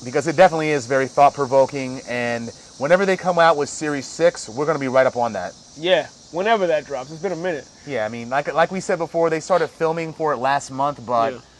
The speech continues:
Speaker 1: come on, drop it! I need something. I mean,
Speaker 2: Exactly.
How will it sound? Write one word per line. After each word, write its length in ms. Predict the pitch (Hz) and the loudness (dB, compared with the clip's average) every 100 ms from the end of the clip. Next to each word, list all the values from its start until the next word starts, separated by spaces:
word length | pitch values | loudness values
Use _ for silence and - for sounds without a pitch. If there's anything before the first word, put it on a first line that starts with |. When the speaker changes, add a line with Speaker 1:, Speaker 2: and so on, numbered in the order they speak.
| - - | -20 -8
Speaker 1:
come 160 | 233 | -2
on, 120 | 165 120 | -2 -2
drop 300 | 143 180 131 | 2 2 4
it! 80 | |
I 60 | 151 | -2
need 160 | 208 170 | -4 -8
something. 440 | - 190 95 87 - _ - - - - | -4 -4 -4 -18 -20 _ -20 -20 -20 -10
I 20 | |
mean, 60 | 151 | -6
Speaker 2:
Exactly. 440 | 127 160 151 135 | -2 -2 -2 -8